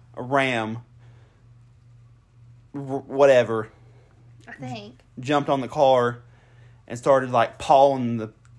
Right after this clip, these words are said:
Speaker 1: the paint on our brand new car. And
Speaker 2: They got mad because you wouldn't give them treats, so they started headbutting the car. That was all you.
Speaker 1: They didn't give me a chance.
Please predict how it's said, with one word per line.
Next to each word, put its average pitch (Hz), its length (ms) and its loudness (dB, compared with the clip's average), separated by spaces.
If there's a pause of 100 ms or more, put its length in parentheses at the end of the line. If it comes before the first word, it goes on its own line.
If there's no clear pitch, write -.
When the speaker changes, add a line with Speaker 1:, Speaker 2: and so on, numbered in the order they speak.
(100)
Speaker 1:
the 110 80 -10
paint 135 460 -8
on 113 100 -6
our 113 100 -4
brand 120 280 -4
new 113 100 -6
car. 117 460 0
And 104 180 -10
Speaker 2:
They 269 160 0
got 339 180 2
mad 302 300 -2
because 240 220 -12
you 247 80 -10
wouldn't 247 180 -8
give 233 140 -8
them 202 100 -12
treats, 254 420 -14
so 226 60 -10
they 208 80 -8
started 202 260 -8
headbutting 214 380 -6
the 190 60 -20
car. 160 400 -14
That 190 120 -10
was 202 120 -14
all 180 180 -10
you. 165 240 -18 (2000)
Speaker 1:
They 165 140 2
didn't 226 160 -2
give 156 100 -2
me 131 80 -4
a 107 60 -4
chance. - 580 -8